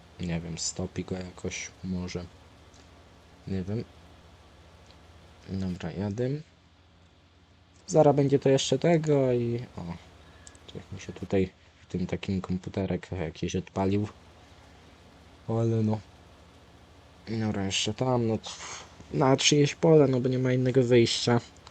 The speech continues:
Ja nie mam tutaj za sobą jeszcze takiej osoli, żeby tego było.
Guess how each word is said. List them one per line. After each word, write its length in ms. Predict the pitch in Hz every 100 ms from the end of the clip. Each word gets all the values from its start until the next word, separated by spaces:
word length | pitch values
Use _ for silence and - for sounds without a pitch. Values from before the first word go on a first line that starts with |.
| - - - - - -
Ja 160 | 120
nie 100 | 123
mam 160 | 120 117
tutaj 260 | - - 123
za 100 | 120
sobą 280 | - 113 117
jeszcze 260 | 117 -
takiej 300 | 117 117 117
osoli, 600 | 107 104 - 113 110 110
żeby 240 | 107 101 101
tego 320 | - 104 104
było. 360 | 101 107 107